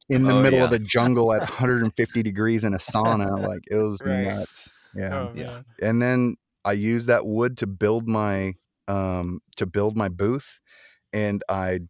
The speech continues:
Speaker 1: treated it very well inside. And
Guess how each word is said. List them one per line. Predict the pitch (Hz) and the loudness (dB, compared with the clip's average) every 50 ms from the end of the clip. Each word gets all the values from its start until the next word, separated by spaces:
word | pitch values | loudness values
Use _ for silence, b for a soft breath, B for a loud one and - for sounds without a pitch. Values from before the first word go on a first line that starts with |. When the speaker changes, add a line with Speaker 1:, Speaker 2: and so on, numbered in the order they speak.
| _ _ | _ _
Speaker 1:
treated | - - - 113 107 110 107 104 | -6 -2 -2 -2 -2 -2 -2 -4
it | 104 - - | -4 -6 -4
very | 101 107 107 107 107 | -4 -2 0 0 0
well | 101 101 104 104 110 110 | 0 0 0 0 0 0
inside. | 104 101 - - - 98 98 104 110 113 120 123 117 _ _ _ _ _ _ _ _ - | -2 -4 -4 -2 -2 -2 -2 -2 -4 -4 -6 -8 -12 _ _ _ _ _ _ _ _ -6
And | 98 98 95 95 95 95 92 92 92 | -4 -4 -4 -4 -4 -4 -4 -6 -8